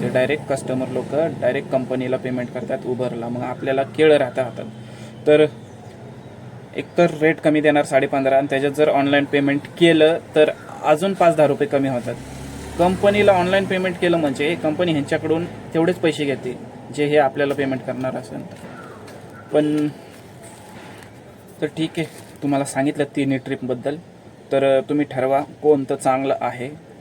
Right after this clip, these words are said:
कमेंट करून मला नक्की सांगा की तुम्हाला कोणतं आवडतं आणि कोणत्या ह्याच्यात तुम्ही जास्त बिझनेस करता.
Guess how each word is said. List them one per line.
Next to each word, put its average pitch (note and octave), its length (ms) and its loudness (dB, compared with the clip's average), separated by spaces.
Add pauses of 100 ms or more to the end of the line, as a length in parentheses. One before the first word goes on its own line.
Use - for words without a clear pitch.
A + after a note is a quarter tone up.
(260)
कमेंट C#3+ 360 2
करून C#3 280 0
मला C3+ 220 4
नक्की C3+ 240 -4
सांगा C3 300 -2
की C3+ 160 -6
तुम्हाला C3+ 400 2
कोणतं C3+ 500 -2
आवडतं C3 460 2
आणि C3+ 120 0
कोणत्या C#3 400 -2
ह्याच्यात C3 200 -2
तुम्ही C3 200 -6
जास्त C3 240 -2
बिझनेस B2+ 380 -6
करता. B2+ 340 -4